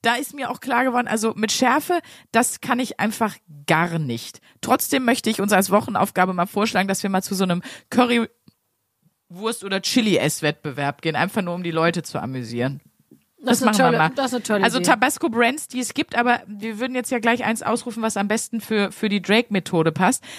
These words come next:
Speaker 1: Es gibt natürlich das McIlhenny Tabasco, das kennt auch fast jeder, das ist dieses weiße Etikett mit der grünen Schrift. Dann gibt es eins, das heißt Schwarze Witwe.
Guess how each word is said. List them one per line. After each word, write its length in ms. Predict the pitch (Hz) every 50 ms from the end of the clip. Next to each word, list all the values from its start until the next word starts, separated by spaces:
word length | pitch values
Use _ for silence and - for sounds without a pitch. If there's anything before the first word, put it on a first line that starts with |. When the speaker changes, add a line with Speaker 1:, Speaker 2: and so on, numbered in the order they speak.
| - -
Speaker 1:
Es 120 | - 190
gibt 160 | - 233 220
natürlich 280 | 240 254 240 - 247 214
das 180 | 233 214 190 -
McIlhenny 680 | 214 214 214 - - 220 262 285 254 285 277 277 285
Tabasco, 520 | - - 262 233 233 254 269 - - 247 208
das 160 | 202 190 -
kennt 240 | - 233 254 240 -
auch 80 | 240
fast 300 | - - 240 233 - -
jeder, 180 | 233 233 240 226
das 180 | 214 208 -
ist 180 | - 202 - -
dieses 280 | 208 190 190 - - -
weiße 260 | 175 196 - - 190
Etikett 360 | - 185 196 - - - -
mit 100 | 202 190
der 80 | 185 180
grünen 300 | 170 175 208 208 196 196
Schrift. 380 | - - - 214 359 - - - - - - - - -
Dann 120 | 202 214
gibt 160 | 220 247 -
es 100 | 269 226
eins, 220 | - 156 214 262 254
das 160 | 247 202 214
heißt 240 | 240 233 233 - -
Schwarze 680 | - - - 190 202 208 247 - - - 247 202 165 180
Witwe. 400 | 233 - - 226 233 294 359